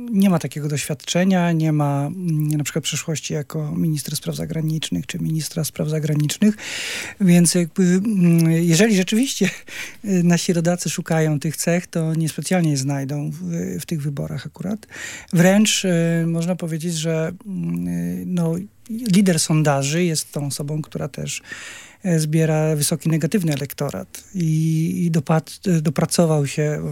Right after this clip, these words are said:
nie jest oczywiście tajemnicą, że chodzi o Rafała Trzaskowskiego, e, różnych przydomków takich, e, wykpiwających jego kompetencje właśnie, na przykład, e, w dziedzinie języków obcych było jednym z, jedną z takich, e, ulicznych, e, ksyw, które mu się nadaje, to bonjour, tak? Czyli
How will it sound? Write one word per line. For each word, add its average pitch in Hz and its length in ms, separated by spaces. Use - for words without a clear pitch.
nie 160 200
jest 143 160
oczywiście 147 300
tajemnicą, 156 420
że 151 100
chodzi 143 280
o 151 160
Rafała 160 280
Trzaskowskiego, 165 1160
e, 170 40
różnych 175 280
przydomków 160 500
takich, 160 460
e, 190 40
wykpiwających 226 800
jego 165 180
kompetencje 180 560
właśnie, 170 440
na 185 80
przykład, 175 280
e, 170 340
w 156 60
dziedzinie 160 340
języków 151 340
obcych 151 320
było 151 160
jednym 151 360
z, - 180
jedną 151 240
z 123 60
takich, 156 420
e, 175 240
ulicznych, 175 640
e, 156 140
ksyw, - 320
które 151 200
mu 160 140
się 165 140
nadaje, 143 320
to 170 80
bonjour, 180 520
tak? - 280
Czyli - 160